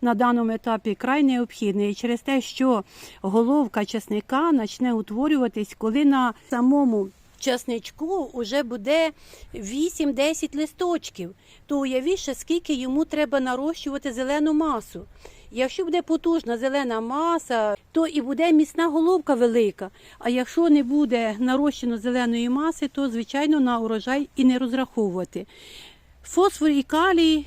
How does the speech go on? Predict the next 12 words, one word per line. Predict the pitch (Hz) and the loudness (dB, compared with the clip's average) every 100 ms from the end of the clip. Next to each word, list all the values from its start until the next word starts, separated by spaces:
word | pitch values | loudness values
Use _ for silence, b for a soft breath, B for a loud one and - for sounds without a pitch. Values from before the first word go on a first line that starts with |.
| - | -10
що | - - 339 | -12 0 4
нам | 302 262 | 4 4
дає? | 233 233 220 202 190 | 2 2 0 0 0
Нам, | 226 359 349 285 - | 0 2 2 2 0
е, | 240 214 | -2 0
фосфор — | - 349 - 269 247 | 0 -2 -2 -4 -4
це | 285 302 285 | -2 0 0
енергія | 254 262 302 269 262 | 0 0 0 0 0
для | 220 233 | 0 -2
кожної | 254 247 240 233 | -4 -2 -2 -2
рослини. | 226 - 214 202 196 - B B B B B - | -4 -6 -4 -2 -4 -8 B B B B B -2
І | 285 302 302 247 | 4 6 6 2